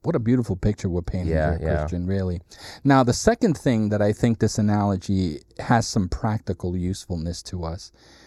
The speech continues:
Speaker 1: we've talked about unbelievers. Let's talk about people who do know the Lord, okay? 'Cause this is essential for Christians to understand as
Speaker 2: Yeah.
Speaker 1: well. So just as the Jewish bride had the potential, and we talked about this before a little bit,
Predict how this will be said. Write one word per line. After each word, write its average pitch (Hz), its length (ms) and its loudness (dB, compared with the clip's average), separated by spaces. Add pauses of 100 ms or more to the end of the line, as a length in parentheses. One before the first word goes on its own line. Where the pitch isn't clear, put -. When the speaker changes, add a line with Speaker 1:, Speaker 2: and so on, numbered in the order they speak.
(100)
Speaker 1:
we've 101 160 -2
talked - 280 0
about 143 200 0
unbelievers. 98 680 0
Let's 123 200 -4
talk 143 200 -2
about 117 280 -4
people 110 300 0
who 95 140 -2
do 92 240 0
know 80 240 0
the 73 120 -10
Lord, 76 400 -8 (100)
okay? 92 260 -6
'Cause 101 220 -6
this 127 120 -6
is 143 140 -2
essential 131 460 0
for - 80 -8
Christians - 560 -4
to - 100 -6
understand 90 560 -6
as 80 120 -4
Speaker 2:
Yeah. 78 80 0
Speaker 1:
well. 85 260 0 (340)
So 120 160 4
just 143 380 2
as 190 140 0
the 156 120 -2
Jewish 143 440 0
bride 120 440 -2
had 120 320 -2
the 117 100 -4
potential, 123 680 0
and 82 100 -2
we 95 80 -2
talked 143 300 -2
about 110 300 0
this - 160 -4
before 117 380 -2
a - 20 -4
little 85 240 -4
bit, 85 220 -6